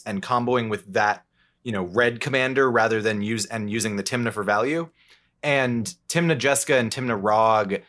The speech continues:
you know, they both do kinda use the red commander for value and, uh, Timna for value. And,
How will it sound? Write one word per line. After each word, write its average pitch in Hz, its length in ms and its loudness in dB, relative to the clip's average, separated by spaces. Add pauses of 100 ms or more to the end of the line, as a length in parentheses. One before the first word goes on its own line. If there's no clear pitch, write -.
(640)
you 151 120 2
know, 127 280 2 (200)
they 165 140 4
both 180 400 2
do 165 340 2
kinda 131 600 2
use 127 400 -2
the 127 100 0
red 117 300 2
commander 123 400 0
for 120 180 -4
value 120 480 2
and, 107 320 -4
uh, 104 240 -2
Timna 120 300 -4
for 131 120 -4
value. 127 520 0 (580)
And, 117 500 -2